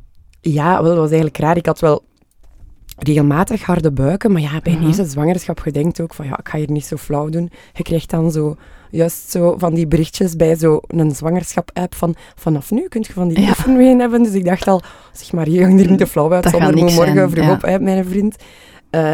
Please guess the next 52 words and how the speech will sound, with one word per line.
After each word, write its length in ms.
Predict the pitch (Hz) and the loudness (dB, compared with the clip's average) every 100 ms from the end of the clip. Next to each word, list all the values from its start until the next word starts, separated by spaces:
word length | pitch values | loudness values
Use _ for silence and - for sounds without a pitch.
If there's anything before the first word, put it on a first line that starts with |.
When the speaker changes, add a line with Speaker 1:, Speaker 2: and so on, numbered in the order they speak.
| - | -2
Speaker 1:
en 120 | - | -2
dan 120 | 160 165 | 0 0
op 80 | |
een 80 | 170 | 2
bepaald 300 | 151 143 170 | 0 2 0
moment, 340 | 196 175 214 - | 2 0 0 -2
ik 160 | 190 | -4
lag 120 | 151 | -6
dus 220 | 143 147 147 | -6 -6 -4
in 160 | 143 | -4
bed, 360 | 139 175 - - | -2 -4 -6 -8
Speaker 2:
Mhm. 180 | - 156 | -2 2
Speaker 1:
begon 200 | 156 160 | 2 2
ik 200 | 170 - | 0 -6
effectief 500 | - 170 220 - 190 | -8 -8 -8 -8 -10
zo 300 | - 185 185 - | -8 -4 -4 -2
wat 200 | 156 - - _ _ | -4 -6 -14 _ _
op 160 | - 170 | -6 -2
mijn 140 | 160 | -2
handen 260 | 139 175 277 | 0 2 2
en 80 | 175 | 2
mijn 180 | 151 147 | 0 0
voeten 260 | 185 - | -2 -2
instinctief. 420 | 262 254 262 262 | 0 0 -2 -2
Dat 120 | 208 165 | -2 -4
is 180 | - | 0
heel 160 | 208 226 | 2 4
raar 280 | 190 226 247 | 4 2 0
als 140 | 196 | -6
ik 140 | - 185 | -6 -4
dat 120 | 160 | -2
nu 160 | 156 202 | -2 -2
vertel, 400 | 180 - 165 214 | -6 -6 -4 -2
maar 180 | 170 - | -2 -4
toen 220 | 180 226 | -6 -4
was 140 | 208 | -4
dat, 180 | 180 160 - - _ _ _ | -4 -4 -6 -20 _ _ _
ja, 260 | 165 180 | -2 0
zo 100 | 196 | 0
in 120 | 190 | 0
de 80 | 180 | -2
holst 260 | 147 180 - | -2 -4 0
van 120 | 226 | 2
die 120 | 190 | 2
nacht, 380 | 147 147 - - | 2 0 -4 -8
die 200 | - - - | -12 -10 -8
pijn 240 | - - 214 | -4 0 0
werd 180 | 202 | 0
altijd 220 | 180 190 - | -2 -6 -4
maar 140 | 160 | -2
erger. 320 | 151 190 220 - - - - - - | 0 0 -2 -6 -20 -20 -20 -20 -16
Ik 120 | - | -16